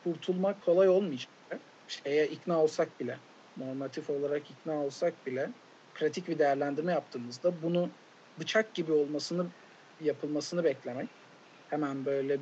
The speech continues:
beş yıl içinde, on yıl içinde atıyorum, çözülmesini beklemek gerçek dışı bir beklenti olacaktır ama sonuç olarak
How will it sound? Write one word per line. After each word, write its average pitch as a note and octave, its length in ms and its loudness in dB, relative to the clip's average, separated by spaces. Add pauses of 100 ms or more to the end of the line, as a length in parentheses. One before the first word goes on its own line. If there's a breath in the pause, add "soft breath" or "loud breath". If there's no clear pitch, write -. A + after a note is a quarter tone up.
(120)
beş D3+ 280 4
yıl D3 100 -4
içinde, C3 280 -6
on D3+ 140 0
yıl C3+ 240 -2
içinde B2+ 260 -10
atıyorum, B2 300 -12 (140)
çözülmesini C#3 520 -6
beklemek E3 360 -8
gerçek D3+ 380 -4
dışı E3 240 -4
bir D3 120 -4 (800)
beklenti E3 460 2
olacaktır D#3 480 0
ama A3+ 200 2 (100)
sonuç G#3 320 2
olarak F3 340 4